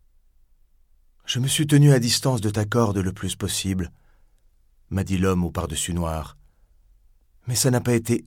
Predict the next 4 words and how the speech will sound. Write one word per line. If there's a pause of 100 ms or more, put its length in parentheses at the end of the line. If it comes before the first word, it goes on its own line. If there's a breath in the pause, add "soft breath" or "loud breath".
entièrement
possible. (1900)
Et
puis,